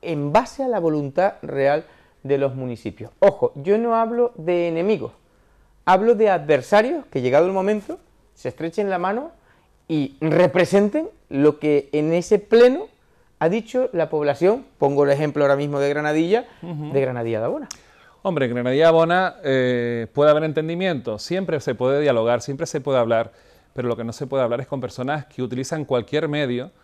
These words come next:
Speaker 2: y que, mm, además no tienen ningún tipo de escrúpulos para empañar la imagen de los demás. Yo pongo, por ejemplo, el Partido Socialista a mí me ha denunciado, es decir, me ha llevado a la Fiscalía.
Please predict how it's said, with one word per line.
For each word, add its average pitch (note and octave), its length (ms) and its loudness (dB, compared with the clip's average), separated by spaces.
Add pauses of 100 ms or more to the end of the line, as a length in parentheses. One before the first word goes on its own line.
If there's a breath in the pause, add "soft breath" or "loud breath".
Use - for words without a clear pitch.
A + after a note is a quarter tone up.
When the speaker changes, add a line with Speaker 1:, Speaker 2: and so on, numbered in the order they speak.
(420)
Speaker 2:
y C3+ 100 -6
que, C3 520 2
mm, B2+ 100 -6 (160)
además C#3+ 460 -2
no C#3+ 180 -4
tienen D#3 180 -6
ningún C#3+ 220 -4
tipo D3+ 200 -4
de C#3 40 -2
escrúpulos D3+ 460 -6
para B2 480 -2 (240 soft breath)
empañar C3 440 -2
la C#3 120 -4
imagen B2+ 260 -4
de B2+ 80 -2
los A#2 80 -4
demás. A2+ 220 -6
Yo C3 100 -4
pongo, E3 180 -6
por D#3 120 -2
ejemplo, D#3 260 -4
el F#3+ 140 -8
Partido A#2+ 360 -8
Socialista D3 520 -6
a - 20 -2
mí B2 140 -4
me F3+ 100 -6
ha D#3+ 60 0
denunciado, C3 560 -6 (540)
es - 60 -20
decir, - 240 -12 (160)
me A#2 140 -8
ha B2 60 0
llevado D3+ 420 2
a - 20 0
la D3+ 100 -2
Fiscalía. G2+ 560 -12